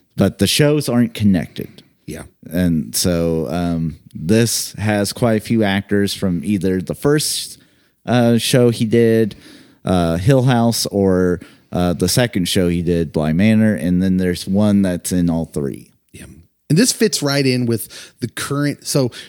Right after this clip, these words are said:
Speaker 2: we talked on the last podcast very briefly about horror, how it really kind of reshapes its genre from time to time.
Speaker 1: Yeah.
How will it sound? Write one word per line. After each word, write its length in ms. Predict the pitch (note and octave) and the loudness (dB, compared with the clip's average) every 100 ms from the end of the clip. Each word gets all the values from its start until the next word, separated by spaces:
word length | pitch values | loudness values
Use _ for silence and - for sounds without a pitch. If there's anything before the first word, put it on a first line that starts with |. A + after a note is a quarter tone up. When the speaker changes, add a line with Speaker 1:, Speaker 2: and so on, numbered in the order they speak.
| - | 0
Speaker 2:
we 100 | F3+ | 0
talked 300 | - F3 D#3+ | 2 -2 0
on 80 | C3 | -2
the 60 | |
last 260 | G#2+ B2 - | -2 -4 -4
podcast 480 | C3 B2+ - A2+ - | -4 -4 -2 -2 -2
very 160 | A2 | -4
briefly 420 | G#2 A2 A2 - G2 | -2 -4 -4 -4 -4
about 260 | F2 D#2+ | -6 -8
horror, 600 | - G#2+ A#2+ A#2+ B2 B2+ - - - | -8 -4 -2 0 0 -2 -6 -16 -20
how 220 | - A#2 A2 | -10 -4 -4
it 80 | G#2 | -2
really 340 | A#2 C#3+ C#3+ | 0 2 2
kind 320 | A2+ - A#2+ | -2 -4 -2
of 80 | G2+ - | -2 -6
reshapes 720 | A#2 A#2+ C#3 C3+ - A#2 - | -6 -2 -2 -2 -2 -2 -4
its 220 | G#2+ F#2+ | -6 -8
genre 500 | A2 G2+ A2 C#3+ E3+ | -8 -6 -2 -2 -2
from 220 | E3 F3+ E3 | -2 -4 -4
time 300 | - F3+ E3+ | -2 -2 -2
to 80 | |
time. 200 | - F3+ | -4 -2
Speaker 1:
Yeah. 180 | - D2 | -2 -2